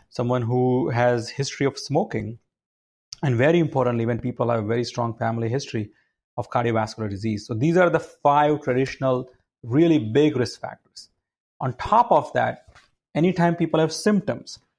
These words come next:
So what are some of the symptoms we need to pay attention? As far as the heart goes, any unusual chest pain or chest tightness or discomfort,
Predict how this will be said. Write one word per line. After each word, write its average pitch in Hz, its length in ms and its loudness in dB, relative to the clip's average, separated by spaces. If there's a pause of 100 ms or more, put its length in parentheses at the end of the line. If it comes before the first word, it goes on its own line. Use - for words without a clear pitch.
(260)
So 147 80 0
what 151 180 6
are 190 100 4
some 185 160 4
of 170 80 0
the 175 80 2
symptoms 185 520 0
we 127 100 -2
need 127 180 -4
to 123 80 -2
pay 127 120 0
attention? 117 460 -4
As 117 160 -8
far 147 160 2
as 151 100 2
the 143 100 2
heart 165 300 4
goes, 185 300 2 (440)
any 156 220 2
unusual 151 840 4
chest 143 340 -2
pain 143 320 -2
or 110 80 -2
chest - 340 -6
tightness 143 520 -2
or 110 60 -4
discomfort, 135 640 0